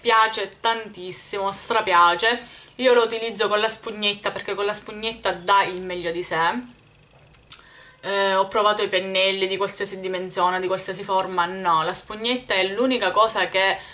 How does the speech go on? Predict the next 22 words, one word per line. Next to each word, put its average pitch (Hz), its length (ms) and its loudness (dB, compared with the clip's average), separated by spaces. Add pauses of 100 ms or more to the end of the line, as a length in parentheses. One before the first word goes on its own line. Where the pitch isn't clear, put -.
(140)
ehm, 175 1160 -2
mi 202 180 -10
piace 202 360 2
di 196 120 -12
più, 196 560 -2
eh, 160 840 0 (140)
utilizzare 185 760 0
con 180 160 -4
questo 185 260 -4
fondotinta. 170 880 -4 (440)
Eh, 214 260 4
la 240 140 4
coprenza 233 720 2
è 202 180 2
favolosa 202 1040 4
perché 202 640 0
io 247 180 4
l'ho 220 100 6
utilizzato 190 1000 2
lo 190 200 -2
zero 220 300 0
tre, 185 400 2